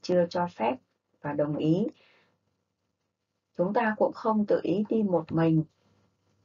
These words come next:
Không nên la cà, mà nên đi đến nơi, về đến chốn. Khi cảm thấy có điều nguy hiểm,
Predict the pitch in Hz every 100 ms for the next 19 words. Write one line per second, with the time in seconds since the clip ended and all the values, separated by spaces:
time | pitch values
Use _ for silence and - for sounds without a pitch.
0 | _ _ _ - _ _ _ _ _ _
1 | _ _ _ - - 202 196 190 190 190
2 | 190 190 190 170 160 151 - _ _ _
3 | - 143 139 160 175 175 175 170 160 190
4 | 208 196 185 180 151 143 156 185 180 165
5 | 208 320 - _ _ _ _ _ _ _
6 | _ _ _ _ _ _ _ _ _ _
7 | _ _ _ _ _ 233 214 196 151 156
8 | 170 175 202 214 262 226 160 160 185 190
9 | 175 139 160